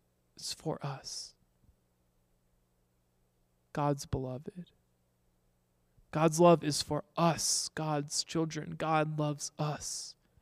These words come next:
And there's nothing we can do to earn that love, and there's nothing we can do to lose that love. God in God's grace and mercy and God's love gave us Jesus Christ, divinity in flesh,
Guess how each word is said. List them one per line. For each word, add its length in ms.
And 80
there's 220
nothing 420
we 220
can 200
do 180
to 120
earn 220
that 240
love, 340
and 100
there's 220
nothing 340
we 100
can 200
do 220
to 220
lose 720
that 240
love. 300
God 280
in 100
God's 280
grace 440
and 120
mercy 600
and 180
God's 460
love 480
gave 260
us 220
Jesus 420
Christ, 480
divinity 600
in 160
flesh, 480